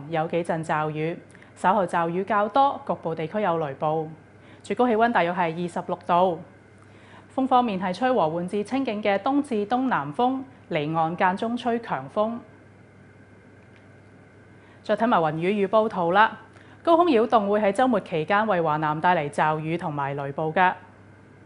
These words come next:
我哋展望未來兩三日仍然有幾陣驟雨，下週初嘅天色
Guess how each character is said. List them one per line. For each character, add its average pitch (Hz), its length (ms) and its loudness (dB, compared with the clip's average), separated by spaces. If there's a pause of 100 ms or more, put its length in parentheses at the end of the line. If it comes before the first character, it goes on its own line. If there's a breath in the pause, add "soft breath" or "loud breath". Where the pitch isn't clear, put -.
(1900 loud breath)
我 185 100 0
哋 175 100 -2
展 208 160 0
望 233 160 6
未 196 140 2
來 160 120 4
兩 165 160 0
三 311 220 4
日 294 60 4 (120)
仍 175 100 -4
然 156 180 -6
有 165 160 0
幾 180 200 -2
陣 214 240 0
驟 180 320 2
雨， 180 280 0 (800 loud breath)
下 170 120 0
週 226 180 0
初 240 140 0
嘅 220 80 4
天 269 180 0
色 285 140 4